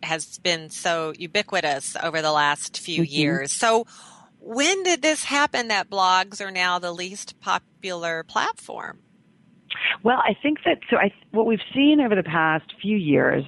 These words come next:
Speaker 2: and we own a network called Blog Her, which is comprised of very powerful women bloggers.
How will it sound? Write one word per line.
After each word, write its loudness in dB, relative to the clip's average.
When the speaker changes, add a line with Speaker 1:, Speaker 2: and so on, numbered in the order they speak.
Speaker 2:
and 0
we 0
own 4
a 0
network 0
called -2
Blog 2
Her, 0
which -4
is 2
comprised -2
of -2
very 4
powerful 0
women 2
bloggers. 2